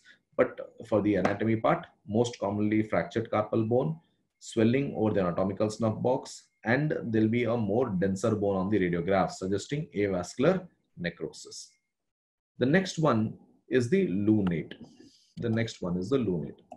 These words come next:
The lunate is the one which is having most commonly dislocated one. So lunate is the most commonly dislocated carpal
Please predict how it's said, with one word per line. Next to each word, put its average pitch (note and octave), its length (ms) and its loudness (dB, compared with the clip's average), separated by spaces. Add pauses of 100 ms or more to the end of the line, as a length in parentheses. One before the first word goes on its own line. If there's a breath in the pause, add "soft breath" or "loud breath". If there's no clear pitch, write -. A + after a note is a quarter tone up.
(920 soft breath)
The B2+ 120 6
lunate D3 640 4 (140)
is D#3 360 6
the D3+ 120 6
one C#3 440 2
which C#3+ 300 -2
is D#3+ 180 4
having A#2+ 560 0 (260)
most D3+ 640 0
commonly C3+ 400 0 (200)
dislocated F2+ 680 0 (120)
one. - 140 -8 (540 soft breath)
So - 140 0
lunate B2+ 640 4
is A#2+ 200 -2
the D#3 80 2
most C3+ 640 0
commonly A2 640 0 (160)
dislocated - 880 -4 (1400)
carpal D2+ 340 -4